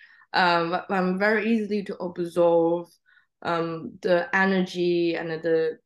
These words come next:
the, the emotions, whatever the element was in the environment, I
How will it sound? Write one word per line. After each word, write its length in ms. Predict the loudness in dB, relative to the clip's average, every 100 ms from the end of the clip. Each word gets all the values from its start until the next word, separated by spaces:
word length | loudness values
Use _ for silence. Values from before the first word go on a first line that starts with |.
| -4
the, 460 | -2 0 -2 -6 -16 _
the 160 | -2 2
emotions, 1040 | 4 4 2 0 -6 -4 -6 -8 -14 -20 _ _
whatever 680 | 4 6 4 2 -2 -4 -4
the 120 | -2
element 400 | 0 0 0 -4
was 180 | -4 -6
in 160 | -4 -4
the 100 | -4
environment, 460 | -4 -2 -2 -4
I 100 | -6